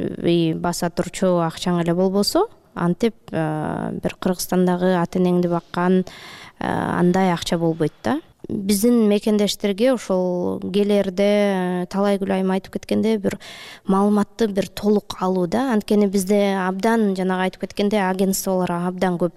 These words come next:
да. Э, алдап кетиргендери дагы бар, өздөрү толук маалымат билбей туруп кетиргендери деле бар да. Андай учурларды биз абдан көп, э, кездештирип атабыз да. Ошондуктан баягы бузук телефон болбош үчүн мындай, э,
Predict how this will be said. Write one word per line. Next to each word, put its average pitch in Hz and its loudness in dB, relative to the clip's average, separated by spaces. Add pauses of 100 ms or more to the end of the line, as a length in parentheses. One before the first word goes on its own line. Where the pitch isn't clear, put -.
да. 247 -2 (220)
Э, 202 -6 (580)
алдап 202 0
кетиргендери 196 2
дагы 214 0
бар, 196 2 (160)
өздөрү 214 2
толук 220 0
маалымат 220 -2
билбей 220 2
туруп 220 -4
кетиргендери 214 0
деле 202 0
бар 185 -2
да. 214 0
Андай 202 2
учурларды 202 -2
биз 196 -4 (400)
абдан 196 -2
көп, 185 0 (160)
э, 170 -2
кездештирип 185 -2
атабыз 175 -4
да. 254 -2 (360)
Ошондуктан 233 0
баягы 196 0
бузук 220 -2
телефон 220 0
болбош 220 0
үчүн 240 -2
мындай, 180 0
э, - -12